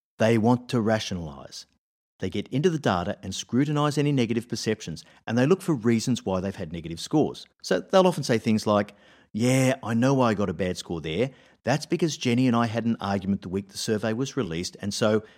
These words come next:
she's marked me down on my listening skills." No, no, that's not what you should do. When you get your three hundred sixty degree feedback report, resist the temptation to rationalise away any negative indicators.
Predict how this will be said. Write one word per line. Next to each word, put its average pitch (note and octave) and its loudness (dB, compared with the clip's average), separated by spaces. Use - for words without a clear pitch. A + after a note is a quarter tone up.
she's C#3+ 0
marked B2 0
me A2 0
down G#2 -2
on F#2 -2
my F#2 -4
listening F#2 -8
skills." - -16
No, D3 4
no, A#2 0
that's D#3+ -4
not - -4
what G#2+ -10
you A#2 -6
should G2+ -8
do. A2+ -2
When A2 0
you G#2 0
get D#3 -2
your G3+ -2
three F#3+ 2
hundred D#3+ -2
sixty C#3+ -4
degree A2+ -2
feedback G#2 -4
report, F#2 -2
resist B2 0
the F3+ -10
temptation B2+ -2
to A2 -4
rationalise G2+ -2
away F#2 -2
any F#2 -4
negative D#2+ -6
indicators. G#2 -4